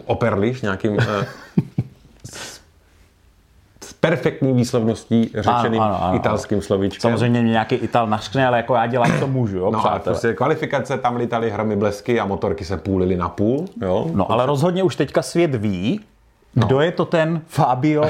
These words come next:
Speaker 2: Di
Speaker 1: <laughs>
Speaker 2: Gianantonio. To je docela těžký jméno,
Speaker 1: Ano,
Speaker 2: když
Speaker 1: ano.
Speaker 2: ho, zvlášť, když ho chceš říct jako rychle. My jsme ho vždycky jako přeskočili,
Speaker 1: Ano.
Speaker 2: protože jako to bylo takový to, ani nevíme, kdo to pořádně je. No teď už víme.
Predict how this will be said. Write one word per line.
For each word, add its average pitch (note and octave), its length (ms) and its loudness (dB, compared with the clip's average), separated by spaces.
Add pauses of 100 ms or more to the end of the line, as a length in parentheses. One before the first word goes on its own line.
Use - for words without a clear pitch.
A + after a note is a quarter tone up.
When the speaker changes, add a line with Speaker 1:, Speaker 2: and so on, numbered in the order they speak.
Speaker 2:
Di F3 340 4
Speaker 1:
<laughs> - 40 -18
Speaker 2:
Gianantonio. F#3 1120 2
To - 80 0
je B2 60 2
docela C#3 220 2
těžký D3+ 320 -4
jméno, D3 220 2
Speaker 1:
Ano, C3+ 200 0
Speaker 2:
když D3 120 0
Speaker 1:
ano. D3 100 2
Speaker 2:
ho, D3+ 80 2
zvlášť, D3 260 0
když C#3+ 100 -2
ho D3+ 60 0
chceš D3 200 -2
říct C#3 140 -2
jako C#3 160 0
rychle. B2+ 240 0
My C#3 80 0
jsme D3+ 140 0
ho D#3 80 4
vždycky C#3 280 -2
jako D3 180 0
přeskočili, B2+ 720 0 (260)
Speaker 1:
Ano. B2 120 2
Speaker 2:
protože C3 220 2
jako B2 200 0
to B2+ 100 -2
bylo A#2+ 200 0
takový A#2 320 0
to, A2+ 380 0
ani A#2+ 200 0
nevíme, A#2+ 260 0
kdo A2 140 0
to A#2 100 -4
pořádně A2+ 400 -2
je. B2+ 40 2
No C#3+ 100 2
teď C#3+ 180 0
už C#3+ 120 2
víme. E3 340 0